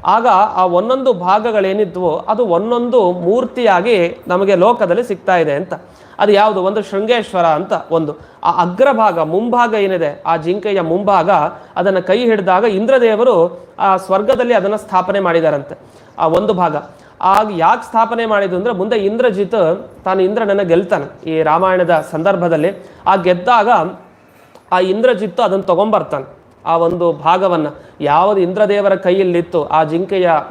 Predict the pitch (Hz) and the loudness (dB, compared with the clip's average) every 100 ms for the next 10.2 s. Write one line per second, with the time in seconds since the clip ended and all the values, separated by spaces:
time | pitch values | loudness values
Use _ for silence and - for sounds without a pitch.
0 | - 170 202 202 190 165 202 196 170 143 | -4 0 2 2 2 2 0 0 0 0
1 | 143 - - - 156 226 233 190 190 240 | -2 -4 -10 -4 0 0 0 0 0 0
2 | 226 202 165 233 175 180 - - 175 196 | 0 -2 -4 0 2 0 -2 -4 -2 -2
3 | 226 220 170 160 202 233 226 180 175 180 | 2 2 4 2 2 0 -2 -2 -2 -4
4 | 185 160 160 151 - 135 - - - - | -4 -6 -6 -10 -10 -14 -16 -20 -12 0
5 | 170 156 185 254 269 277 196 233 214 185 | 2 4 4 2 0 0 -2 -4 -4 -4
6 | 220 202 170 202 - 214 185 160 151 175 | -6 -8 -10 -10 -4 -2 -2 -2 0 0
7 | 226 - - 160 156 147 202 240 262 254 | -2 -8 -4 0 2 4 4 4 2 0
8 | 214 170 170 185 208 180 180 196 233 156 | -2 -4 -2 -2 -2 -4 -4 -4 -4 -4
9 | 175 233 196 170 170 175 165 156 - 143 | -2 0 0 2 2 2 0 -2 -4 -4
10 | 139 180 | -4 -4